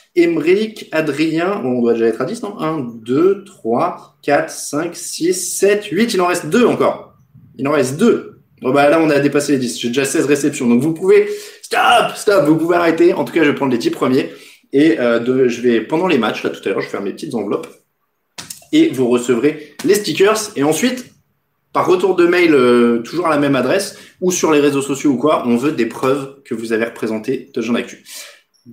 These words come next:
Voilà, merci à tous. Euh, en tout cas, euh, sur mon sac, ça passe. Je sais pas si ça colle sur un sac, hein. C'est, c'est quand même des stickers, ça va peut-être pas être, euh, ça va peut-être pas être ouf. On n'a pas encore les patchs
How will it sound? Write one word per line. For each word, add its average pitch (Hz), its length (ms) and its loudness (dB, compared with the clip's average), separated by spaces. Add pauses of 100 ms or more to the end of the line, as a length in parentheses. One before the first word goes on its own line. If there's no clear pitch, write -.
(160)
Voilà, 147 360 2
merci 190 380 2
à 175 80 4
tous. 202 340 -4
Euh, 127 400 2
en 147 160 -2
tout 143 160 -8
cas, 170 560 2
euh, 113 380 0
sur 135 260 -4
mon 139 140 -2
sac, 156 280 -2
ça 139 180 -2
passe. 156 300 -2
Je - 60 -12
sais - 80 -12
pas 175 80 -4
si 180 120 -10
ça 123 120 -4
colle 151 340 -4
sur 135 180 -8
un 123 60 -4
sac, 98 280 -4
hein. 98 80 -14 (580)
C'est, 107 280 -2
c'est 107 140 -10
quand 120 100 -8
même 120 100 0
des 120 80 0
stickers, 120 400 -8
ça - 220 -12
va - 60 -16
peut-être - 200 -16
pas 127 140 -6
être, - 200 -14
euh, - 140 -12 (640)
ça - 140 -8
va - 40 -6
peut-être 127 200 -2
pas 135 100 -4
être - 180 -6
ouf. 185 240 -4
On 127 40 -2
n'a 127 120 2
pas 185 120 -2
encore 185 240 0
les 135 100 2
patchs - 480 -6